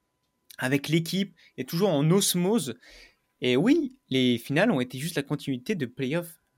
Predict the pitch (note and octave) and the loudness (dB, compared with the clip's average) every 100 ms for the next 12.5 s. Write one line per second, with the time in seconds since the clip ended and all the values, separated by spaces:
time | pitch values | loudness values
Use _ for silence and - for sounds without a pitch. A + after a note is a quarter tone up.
0 | _ B2 D#3+ F3+ E3 - F#3+ - _ _ | _ -4 0 0 -2 -4 -10 -16 _ _
1 | _ _ C3+ B2+ B2 A#2+ A#2+ - D#3+ D#3 | _ _ -4 -2 -2 -4 -12 -8 -8 -6
2 | - _ E3+ E3 - C3+ D#3 - _ - | -10 _ -6 -4 -4 -4 -6 -12 _ -20
3 | - _ _ A#2+ A2 A#2+ B2 B2+ B2+ D3 | -20 _ _ -10 -8 -6 -6 -4 -6 -4
4 | F#3+ G3+ F3 E3 - _ _ _ _ B2+ | -6 -4 -6 -6 -14 _ _ _ _ -4
5 | B2 - D3 - D3 - _ _ E3+ E3 | -4 -2 -6 -6 -6 -8 _ _ -6 -2
6 | E3 G#3 - - _ B2+ A#2+ B2 _ - | -4 -4 -6 -10 _ -10 -10 -12 _ -12
7 | E3 E3 D#3+ D#3+ D#3+ E3 C#3 - D#3+ A#2+ | -8 -8 -6 -6 -8 -12 -12 -10 -8 -8
8 | - G3+ - - _ _ _ _ _ _ | -12 -14 -16 -20 _ _ _ _ _ _
9 | _ _ _ - - A#2+ _ _ _ - | _ _ _ -10 -8 -8 _ _ _ -20
10 | G2 - - A2+ - C#3 E3+ E3 F#3+ E3 | -20 -16 -14 -12 -10 -6 -6 -4 -4 -6
11 | B2 B2 A#2+ C#3+ C3+ F#3+ D#3 B2 D#3+ D#3+ | -6 -6 -6 -6 -2 -2 0 0 0 -2
12 | C3 - D3 - F#3 | -6 -6 -6 -6 -10